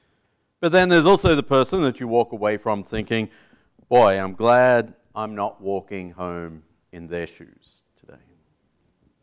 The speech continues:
I heard a radio interview this week,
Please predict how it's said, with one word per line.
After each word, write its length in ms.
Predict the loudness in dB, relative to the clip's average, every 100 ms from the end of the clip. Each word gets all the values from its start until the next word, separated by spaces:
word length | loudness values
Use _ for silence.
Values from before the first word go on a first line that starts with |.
| _ _ _ _ _ _ _ _ _ _ _ _ _ _ _ _ _ _ -6
I 80 |
heard 160 | -2 -2
a 40 |
radio 440 | 0 0 0 -2 -2
interview 320 | -6 -10 -14 _ _ _ _ _
this 240 | -18 -14
week, 300 | -10 -10 -10